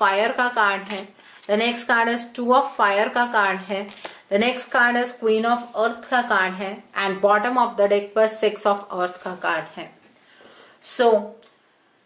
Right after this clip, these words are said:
Sagittarius में, पीपल, इस महीने में आप इन्वेस्टमेंट की टर्म्स में एक दोराहे पर आकर खड़े हो जाएंगे। आपके पास दो ऑप्शंस होंगे, एक तो आप लॉन्ग टर्म कमिट-, अ,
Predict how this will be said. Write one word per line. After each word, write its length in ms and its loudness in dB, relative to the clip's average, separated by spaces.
Sagittarius 840 0
में, 320 -4
पीपल, 400 0
इस 440 -2
महीने 540 0
में 460 0
आप 440 2
इन्वेस्टमेंट 640 -4
की 80 -6
टर्म्स 420 -4
में 120 -2
एक 320 -4
दोराहे 500 2
पर 220 0
आकर 420 0
खड़े 340 -2
हो 140 -4
जाएंगे। 400 -10
आपके 240 0
पास 180 0
दो 140 0
ऑप्शंस 640 0
होंगे, 220 -4
एक 300 -4
तो 60 4
आप 200 2
लॉन्ग 300 2
टर्म 160 -4
कमिट-, 520 -4
अ, 320 2